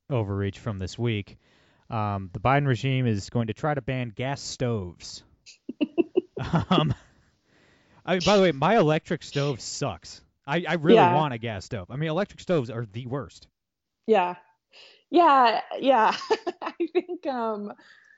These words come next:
Speaker 2: uh, you know, I mean, this is what government does. Gov-, government creates problems and then it creates solutions, right? Like, it, it, it, there's no, there's, there's nothing to this whatsoever. I think, like, um,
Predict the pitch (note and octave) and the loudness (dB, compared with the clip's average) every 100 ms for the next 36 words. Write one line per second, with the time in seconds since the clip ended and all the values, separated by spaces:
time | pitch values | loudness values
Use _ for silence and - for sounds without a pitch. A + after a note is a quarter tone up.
0 | _ _ _ _ _ E3+ - - D#3+ A#3+ | _ _ _ _ _ -20 -14 -6 -2 -2
1 | - - C#4+ C4 A3 A3+ A#3 A#3 A3+ - | -4 -4 0 4 4 4 0 0 -2 -4
2 | - B3+ C4+ C4 B3+ A#3 A#3+ A#3+ A#3 G3 | -4 -4 -4 -2 -2 2 2 2 -2 -2
3 | G#3 A#3 G#3 G3+ G3 G#3+ - G#3+ G#3+ A3 | 0 0 0 -4 -4 -6 -8 -4 -2 -2
4 | A3 - G#3+ F#3+ G3+ - F#3 F3+ G3+ G3+ | -6 -6 -2 -2 -4 -2 -2 0 0 0
5 | G#3 G#3 G3+ F#3+ G3+ - - G3 A3 - | 0 -2 -2 -2 -4 -4 2 4 4 4
6 | B3+ C#4+ D4 - D#3+ G2 G3+ F#3+ A#3 - | 4 4 4 0 -2 0 4 6 4 2
7 | F#3+ F#3+ - - D3+ D3+ - C#3+ - - | 2 2 0 -6 -8 -8 -8 -10 -8 -4
8 | - G#3 G#3 A#3 A#3+ A#3+ B3+ B3 A#3+ G3+ | 2 4 6 6 4 2 4 2 0 -4
9 | A3+ A3+ A3+ - B3+ A#3 A#3 B3 B3+ A#3 | -4 -4 -4 -8 -6 -6 -4 -6 -6 -8
10 | G#3 A3+ A3 G3 - F#3+ F#3 F#3+ F#3+ E3+ | -6 -4 -2 -4 -6 -8 -6 -2 -2 -2
11 | F3 G#3+ B3+ B3+ A#3+ G#3+ G#3+ - _ _ | -2 0 0 0 0 0 -2 -10 _ _
12 | _ _ _ _ - A3+ G3+ G3+ G3 | _ _ _ _ -2 0 0 -2 -4